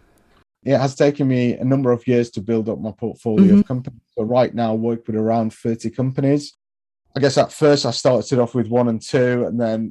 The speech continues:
Speaker 1: I made the effort to go and meet companies and contact them and build relationships. So I run biannual showcase for the program. Uh, we, we run it in December and we run one in May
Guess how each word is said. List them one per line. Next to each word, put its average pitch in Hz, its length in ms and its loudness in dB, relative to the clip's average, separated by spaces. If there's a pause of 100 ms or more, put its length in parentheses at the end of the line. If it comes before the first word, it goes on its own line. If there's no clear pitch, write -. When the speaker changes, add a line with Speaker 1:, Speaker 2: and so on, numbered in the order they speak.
(120)
Speaker 1:
I 110 120 -4
made 120 260 -2
the 117 160 -2
effort 123 320 -6
to 113 100 -14
go 110 200 -2
and 107 160 -2
meet 113 420 -4
companies 110 600 -4
and 92 120 -8
contact 117 600 -6
them 107 360 -4
and 101 160 -8
build 104 240 -4
relationships. 113 800 -6
So 107 300 -6
I 120 140 -4
run 131 460 -2
biannual 127 640 0
showcase 120 720 -4
for - 160 -16
the 110 80 -6
program. 113 720 -4 (160)
Uh, 104 60 -6
we, 98 240 -4
we 104 160 -2
run 117 200 0
it 117 200 -4
in 107 260 -2
December 113 560 -4
and 101 100 -6
we 101 100 -6
run 104 460 -6
one 107 200 -8
in 98 180 -6
May 127 320 -2